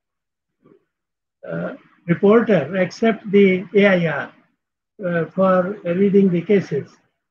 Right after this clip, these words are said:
And, uh, A I R will take its own time. After several months, it will, uh, uh, appear.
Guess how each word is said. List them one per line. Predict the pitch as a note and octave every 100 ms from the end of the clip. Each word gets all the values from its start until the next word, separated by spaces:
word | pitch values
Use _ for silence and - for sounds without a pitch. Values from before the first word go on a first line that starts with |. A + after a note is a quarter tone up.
| _ _ -
And, | G3 G3+ F#3+
uh, | F#3 F#3+
A | F3 G3+ G3 G#3
I | G#3 G#3
R |
will | G3 F#3 F3
take | G3+ F#3+ G3
its | F3 -
own | F#3 F#3 E3+
time. | E3 E3 F3+ E3+ E3+ - E3+
After | D#3+ - F3+ E3 -
several | F3+ E3+ F3+ D#3+
months, | E3 F3 E3+ -
it | E3+ D#3
will, | E3 D#3+ D3+ F3
uh, | E3+ D3+ D3+ _ _ _ _ D3+
uh, | D3+ - -
appear. | E3 G3 G#3 D3 C#3+